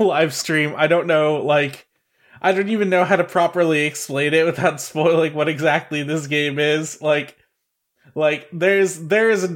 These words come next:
there's, I, I posted a bunch of clips on my Twitter. If you, if you just go and check some of those out, like, like, you'll get a sense of what this game is and why it's so buck wild. Uh,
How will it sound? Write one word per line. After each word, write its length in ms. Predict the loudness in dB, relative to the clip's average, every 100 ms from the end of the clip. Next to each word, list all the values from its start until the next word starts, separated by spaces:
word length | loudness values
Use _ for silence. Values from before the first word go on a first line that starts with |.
| -6
there's, 400 | 0 2 0 0
I, 240 | -2 0
I 20 | 0
posted 300 | 0 0 0
a 60 |
bunch 200 | 0 0
of 80 | -2
clips 300 | -2 0 0
on 80 | 0
my 100 | -2
Twitter. 460 | -4 -4 0 0
If 200 | 0 -4
you, 200 | -6 -8 -8
if 180 | -8 -4
you 100 | -4
just 200 | -2 0
go 160 | 0 2
and 140 | 0
check 200 | -2 -4
some 200 | -4 -6
of 80 | -2
those 240 | 0 2
out, 280 | 2 2 2
like, 280 | -2 -4 -6 _ _ _ _
like, 380 | 0 0 0 -6 _ _ _ _ -10
you'll 300 | -2 2 2
get 180 | 2 0
a 60 |
sense 320 | 0 0 0 -2
of 100 | -2
what 180 | -2
this 200 | -2 -2
game 340 | -2 -2 0 0
is 240 | -2 -2
and 140 | -4 0
why 160 | 0
it's 180 | 0 -2
so 160 | 0 0
buck 300 | 0 -2 0
wild. 460 | 2 2 -2 -8 -14 _ _ _ -8
Uh, 340 | 0 4 4